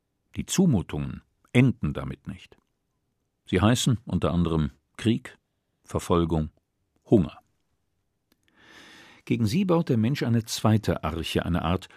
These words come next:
Überlebensschiff für das Land. Die Stadt.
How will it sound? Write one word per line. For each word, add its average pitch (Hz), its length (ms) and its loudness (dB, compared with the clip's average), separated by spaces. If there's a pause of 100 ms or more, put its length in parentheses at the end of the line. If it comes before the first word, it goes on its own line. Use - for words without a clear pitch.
(280)
Überlebensschiff 101 1300 2
für - 180 -6
das - 180 -6
Land. - 460 -8 (1000)
Die 95 100 -2
Stadt. - 440 -8